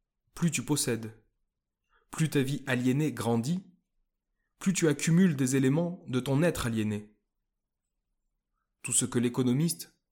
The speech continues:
t'enlève de vie et d'humanité, il le remplace par de l'argent et de la richesse. Et tout ce que tu ne peux pas faire, ton argent le peut. Il peut manger, boire,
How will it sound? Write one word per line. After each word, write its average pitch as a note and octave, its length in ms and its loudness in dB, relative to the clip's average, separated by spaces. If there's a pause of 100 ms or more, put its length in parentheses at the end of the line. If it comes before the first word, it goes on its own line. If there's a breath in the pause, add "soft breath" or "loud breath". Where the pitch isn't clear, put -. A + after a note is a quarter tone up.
(420 soft breath)
t'enlève D3+ 400 4
de C#3 100 2
vie D3 480 0
et B2 60 0
d'humanité, A#2 720 -2 (1080)
il D#3+ 100 4
le E3 60 8
remplace F3 460 2
par C3+ 160 0
de B2+ 80 0
l'argent B2+ 600 -2 (160)
et C3 80 -4
de B2+ 80 0
la B2 100 -2
richesse. A#2+ 520 -6 (1400)
Et C3+ 100 -2
tout F3 120 0
ce - 120 0
que E3+ 100 -2
tu D3 140 -2
ne C3 100 2
peux B2+ 160 -4
pas A#2 120 -4
faire, - 500 -8 (480)
ton C3+ 180 2
argent C3 300 2
le C#3+ 180 0
peut. - 320 -8 (1040)
Il A#2 100 -4
peut A#2+ 100 0
manger, A2+ 680 -2 (440)
boire, A#2 600 -4